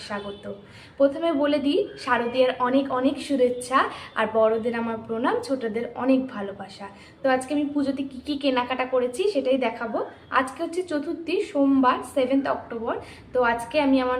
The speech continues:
নতুন একটা ব্লগ পোস্ট করছি। আজকে ব্লগটা আজকেই যাবে। তো চলুন দেখতে থাকুন। আমি এক মাস ধরেই কেনাকাটা করেছি, তবে অনেক কিছু কিনেছি, কিছু কিছু জামা পরেও ফেলেছি,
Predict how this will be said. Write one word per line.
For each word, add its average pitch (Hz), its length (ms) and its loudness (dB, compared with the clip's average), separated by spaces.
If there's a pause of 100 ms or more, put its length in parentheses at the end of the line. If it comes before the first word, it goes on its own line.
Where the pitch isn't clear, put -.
নতুন 247 240 -6
একটা 262 200 -2
ব্লগ 226 180 -2 (140)
পোস্ট 247 260 -4
করছি। 262 260 -4 (240)
আজকে 254 220 -6 (100)
ব্লগটা 285 360 -2
আজকেই 269 400 -2
যাবে। 240 220 0 (440)
তো 262 60 2 (140)
চলুন 277 200 4 (120)
দেখতে - 260 -6
থাকুন। 269 220 -4 (320)
আমি 277 100 4 (140)
এক - 60 -6 (100)
মাস 277 220 4
ধরেই 359 280 2
কেনাকাটা 330 380 0 (140)
করেছি, 381 320 2 (400)
তবে 240 180 4 (180)
অনেক 277 240 4
কিছু 302 140 -4 (100)
কিনেছি, 294 380 2 (340)
কিছু 277 220 -2
কিছু 285 200 0
জামা 269 180 4 (100)
পরেও 262 260 6 (100)
ফেলেছি, 277 400 2